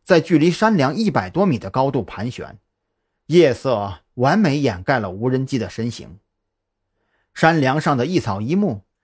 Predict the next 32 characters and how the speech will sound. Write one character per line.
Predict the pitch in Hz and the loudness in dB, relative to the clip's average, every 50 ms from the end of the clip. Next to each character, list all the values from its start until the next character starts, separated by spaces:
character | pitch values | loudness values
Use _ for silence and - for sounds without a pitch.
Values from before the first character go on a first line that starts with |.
| _ _ _ | _ _ _
都 | - 151 165 170 151 | 4 4 4 4 4
通 | 139 175 175 | 2 2 2
过 | 151 139 120 | 4 4 4
无 | 113 120 143 | 2 2 2
人 | 151 165 165 165 | 2 2 2 0
机 | 147 - 156 156 156 160 147 _ _ _ _ | -2 -4 -2 -2 -2 -2 -4 _ _ _ _
机 | - - 208 233 240 | -4 0 2 4 2
腹 | 226 - 202 | 4 2 2
上 | 165 170 147 127 | 2 2 2 2
的 | 117 117 | 2 0
高 | - 185 202 214 208 | 2 2 4 4 2
清 | - 208 196 202 | 2 0 0 2
夜 | 180 143 113 | 2 2 2
视 | - 120 107 | 0 -2 -4
摄 | - - 139 | -4 -4 -2
像 | - 123 107 104 | -2 -2 -4 -4
头 | - - 78 87 113 123 - _ _ _ _ - | -6 -8 -8 -8 -8 -10 -12 _ _ _ _ -2
反 | - 135 135 143 139 | 2 2 2 2 2
馈 | - 165 139 | 2 0 2
在 | 143 120 113 | 2 0 -2
车 | - - 151 165 175 | -4 -6 -4 -4 -2
内 | 180 165 131 | 0 0 -2
的 | 117 104 | -2 -4
电 | 101 156 151 120 | -4 -4 -4 -4
脑 | 107 - - | -4 -8 -10
屏 | - - 104 107 | -12 -14 -12 -10
幕 | 143 185 165 113 | -8 -8 -8 -10
上。 | - - - _ _ _ _ _ _ _ _ _ _ _ _ _ _ _ _ _ _ | -12 -16 -20 _ _ _ _ _ _ _ _ _ _ _ _ _ _ _ _ _ _
画 | - 202 196 170 | 2 4 4 4
面 | 143 135 123 | 4 0 0
放 | - - 151 135 127 | 0 0 0 2 0
大 | 170 123 95 - | 0 -2 -2 -6